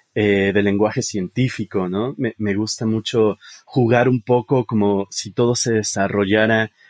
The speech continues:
en un plano también de la ciencia ficción, ¿no? O sea, de, de mundos alternos que, que sí tienen muchos reflejos y, y consonancias con nuestro mundo actual,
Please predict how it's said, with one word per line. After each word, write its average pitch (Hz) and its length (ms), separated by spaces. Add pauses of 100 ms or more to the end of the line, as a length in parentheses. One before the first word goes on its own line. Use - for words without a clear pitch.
(120)
en 110 140
un 117 140
plano 113 440
también 104 340
de 110 80
la 98 100
ciencia 110 400
ficción, 101 640 (360)
¿no? 95 340 (240)
O - 80
sea, 104 140
de, 110 180
de 107 120
mundos 120 720 (240)
alternos 135 920 (220)
que, 104 500 (160)
que - 140
sí - 180
tienen 143 320
muchos 135 340
reflejos 117 920 (260)
y, 104 640
y 107 200
consonancias 113 840
con 95 360
nuestro 95 340
mundo 110 500
actual, 107 540